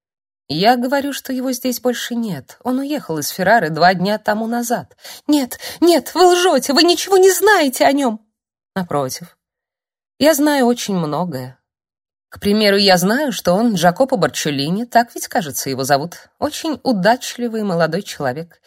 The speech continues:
Его композиторские и вокальные таланты оценили и предложили ему должность помощника капельмейстера в Парме, и он принял предложение.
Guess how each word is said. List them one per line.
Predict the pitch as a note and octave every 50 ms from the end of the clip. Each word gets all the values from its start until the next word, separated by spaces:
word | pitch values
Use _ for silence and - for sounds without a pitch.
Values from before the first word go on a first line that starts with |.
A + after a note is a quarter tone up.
| - - - - - -
Его | A#3 A#3 A3 A3+ A#3
композиторские | A#3 A3+ A3 - A3+ G#3+ G#3 A#3 - G#3 F3 - - - - G#3
и | G3+
вокальные | F#3+ G#3 G3+ - G#3+ G3+ G3+ G3+ G3 G3 F#3
таланты | - G3 G3+ G#3+ G#3 G3 F#3 F3 F#3+
оценили | - - F3 F3 - - - G#3 G#3 A3+ B3 A#3+ F#3+ D3 C#3 C#3 C#3 - - _ _ _ -
и | B3+ B3
предложили | B3+ B3+ B3 B3 A#3+ A#3+ A#3+ E4 E4 C#4+
ему | B3 A#3 A#3 C4+
должность | B3+ G#3 B3 B3+ B3+ A#3+ A#3 A#3 G#3 - - - -
помощника | - G#3+ G3 G#3+ A3 - - - G#3 - G#3+ F#3
капельмейстера | - G3+ F3 F#3 F3+ F3 E3+ E3 F3 E3+ - - F#3 F3+ F3
в | E3+ -
Парме, | _ - E3+ D#3+ E3 F3 F3 F3+ F#3 F3+ - - - - - -
и | - F4
он | F4+ D#4+ D4 C4+
принял | G#3+ G#3+ G#3 G3+ G3 G3 F#3+
предложение. | F3+ - G3 F3+ F3+ F#3+ F#3+ F3+ F#3 F#3+ F3+ F#3 F#3 F#3 G3 G3